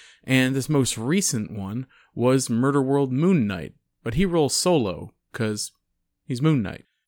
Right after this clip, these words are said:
And I absolutely love what they did with Moon Knight in that issue. I'm, I, I'm not gonna tell you any more than that, but it's a lot of fun. If you're a fan of things like Saw or Squid Games,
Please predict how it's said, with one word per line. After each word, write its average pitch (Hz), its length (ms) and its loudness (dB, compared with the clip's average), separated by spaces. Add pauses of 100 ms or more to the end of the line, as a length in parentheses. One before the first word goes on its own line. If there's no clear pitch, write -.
(140)
And 127 100 2
I 127 100 2
absolutely 120 1000 0
love 113 640 -2
what 117 260 -2
they 110 120 2
did 107 240 -2
with 113 220 -4
Moon 113 280 0
Knight 107 380 -4
in 110 140 -4
that 104 180 -2
issue. 110 380 -2
I'm, 117 200 -2 (140)
I, - 140 -10 (240)
I'm 117 120 0
not 123 140 2
gonna 117 160 2
tell 120 180 2
you 113 160 4
any 113 200 2
more 110 240 4
than 110 140 -2
that, 104 260 -2
but 110 180 -4 (160)
it's - 220 -2
a 104 60 -2
lot 101 260 -4
of 101 80 -10
fun. 98 320 -8 (380)
If 139 180 -2
you're 208 180 4
a 185 60 2
fan 165 320 0
of 160 120 -2
things 156 320 -2
like 117 160 2
Saw 123 440 0
or 110 240 -2
Squid 120 360 -2
Games, 127 440 0